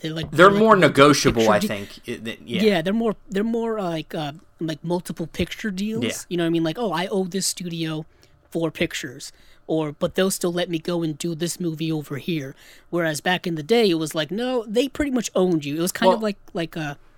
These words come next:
Speaker 1: like a football, like, um, like a sports teams. Like, they own these
Speaker 2: I
Speaker 1: players.
Speaker 2: think, I think
Speaker 1: You know what I mean?
Speaker 2: nowadays it's more, it more happens with, um, the filmmakers or the producers. Like, um, like a,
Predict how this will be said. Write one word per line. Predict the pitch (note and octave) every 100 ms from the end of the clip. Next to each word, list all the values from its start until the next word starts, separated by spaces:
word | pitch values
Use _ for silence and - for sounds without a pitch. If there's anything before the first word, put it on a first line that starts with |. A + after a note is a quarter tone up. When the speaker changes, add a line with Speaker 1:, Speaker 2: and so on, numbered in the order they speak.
| _
Speaker 1:
like | E3+ E3
a |
football, | - - G3+ G#3+
like, | F3+ E3
um, | D#3+ D3+ C#3+ -
like | E3
a | E3+
sports | - G3+ F3
teams. | - F3 D3
Like, | D3+ D3
they | E3+ -
own | F#3+ F#3 F3
these | D#3 -
Speaker 2:
I | D#3+
Speaker 1:
players. | F3+ -
Speaker 2:
think, | D3
I |
think | D#3 A#3 A3+
Speaker 1:
You | C3+
know | C#3
what |
I | E3
mean? | C#3+
Speaker 2:
nowadays | C3 B2+ A2+
it's | - A#2
more, | B2+ B2+ C#3 C3+ A#2+ -
it | B2
more | C3 C#3+
happens | A#2+ B2+ B2 C3 A#2 A2
with, | A#2 G#2 -
um, | A2 G#2 G2+ G2 - _ _ _ _ _ _ _ _ _
the | A#2+ A2
filmmakers | - C#3+ C#3 C#3+ C#3+ E3 D3 C3+
or | C3+ A#2+
the | A2
producers. | - B2+ G#2+ A#2+ C3+ - D#3+ E3+ - - - _ _ - _ -
Like, | B2+ A#2 B2+
um, | A2+ G#2+ G#2+
like | A#2+
a, | A#2